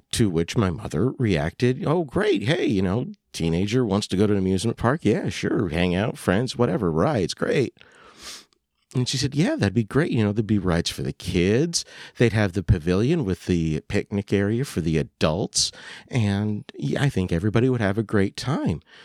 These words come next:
Do you wanna go?" And my mother looked at her and said, "Yeah, that'd be great." To which my great-grandmother looked her straight in the eye and said, "Well, too bad we're not going."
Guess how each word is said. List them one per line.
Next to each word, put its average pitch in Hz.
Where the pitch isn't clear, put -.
Do 175
you 165
wanna 156
go?" 160
And 147
my 156
mother 107
looked 117
at 120
her 143
and 156
said, 156
"Yeah, 330
that'd 107
be 131
great." 131
To 113
which 85
my 104
great-grandmother 92
looked 101
her 87
straight -
in 147
the 127
eye 98
and 98
said, 95
"Well, 131
too 165
bad 110
we're 110
not 101
going." 82